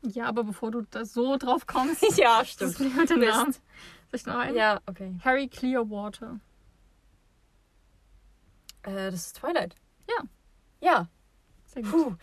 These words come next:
Speaker 2: Angela ist die Freundin von Ned, ne?
Speaker 1: Genau.
Speaker 2: Ah, ja.
Speaker 1: Wylan Forge ist dieser Typ, der dieses, in diesem Bootshaus, der doch am Anfang, glaub ich,
Speaker 2: Oh
Speaker 1: ermordet
Speaker 2: Gott.
Speaker 1: wird.
Speaker 2: <laughs> Also, das ist
Speaker 1: Phil
Speaker 2: wirklich
Speaker 1: Phil Dwyer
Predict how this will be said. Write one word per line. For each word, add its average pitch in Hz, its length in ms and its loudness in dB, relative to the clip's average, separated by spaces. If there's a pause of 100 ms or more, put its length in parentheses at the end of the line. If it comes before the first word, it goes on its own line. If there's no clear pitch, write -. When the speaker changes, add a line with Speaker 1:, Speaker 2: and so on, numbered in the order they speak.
(140)
Speaker 2:
Angela 277 320 2
ist - 120 0
die 214 60 -6
Freundin 226 340 0
von 202 160 -8
Ned, 185 160 -4
ne? 196 180 -6 (260)
Speaker 1:
Genau. 214 540 -4 (140)
Speaker 2:
Ah, 202 160 -14
ja. 190 380 -10
Speaker 1:
Wylan 254 420 0
Forge 247 520 -4
ist - 240 -14
dieser 240 400 -2
Typ, - 220 -8
der 254 100 -2
dieses, 233 260 -4
in 247 140 -4
diesem 233 240 0
Bootshaus, 226 720 -6
der 220 180 -10
doch 214 140 -10
am 247 80 -10
Anfang, 233 360 -8
glaub 233 140 -10
ich, 214 80 -10
Speaker 2:
Oh 247 40 -6
Speaker 1:
ermordet 240 280 -6
Speaker 2:
Gott. 226 100 -2 (520)
Speaker 1:
wird. 453 180 6
Speaker 2:
<laughs> - 40 -20 (640)
Also, 240 220 0
das 269 140 6
ist 285 100 4
Speaker 1:
Phil 277 80 4
Speaker 2:
wirklich 226 500 -4
Speaker 1:
Phil 269 360 -6
Dwyer 254 720 -2